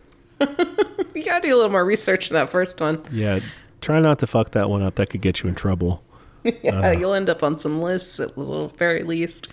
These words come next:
Speaker 2: Yeah. I mean, we suggested
Speaker 1: Ugh.
Speaker 2: it as it's, it's kind of probably a crime, but it's probably also good, which
Speaker 1: Mm-hmm.
Speaker 2: probably also gets us on some sort of a list or something.
Speaker 1: Probably.
Speaker 2: Or an ext-,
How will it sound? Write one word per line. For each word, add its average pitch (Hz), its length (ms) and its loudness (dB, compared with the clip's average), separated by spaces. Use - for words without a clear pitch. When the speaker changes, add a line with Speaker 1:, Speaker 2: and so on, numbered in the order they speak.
Speaker 2:
Yeah. 98 400 0
I 113 60 -2
mean, 120 240 4
we 143 140 4
suggested 120 640 2
Speaker 1:
Ugh. 127 40 4
Speaker 2:
it 117 260 4
as 95 400 -2
it's, - 260 -2
it's - 240 -4
kind 98 300 2
of - 100 -2
probably 92 480 2
a 87 60 4
crime, 92 520 2
but 87 300 2
it's 85 240 0
probably 90 340 2
also 87 240 0
good, 90 460 2
which 151 160 2
Speaker 1:
Mm-hmm. - 100 -6
Speaker 2:
probably 185 300 4
also 175 240 4
gets 123 240 2
us 127 140 2
on 113 340 2
some 120 180 -4
sort 120 200 0
of 123 60 0
a - 20 2
list 151 280 2
or 123 40 -2
something. 85 540 -2
Speaker 1:
Probably. 170 680 0
Speaker 2:
Or 110 60 2
an 113 80 2
ext-, - 360 -2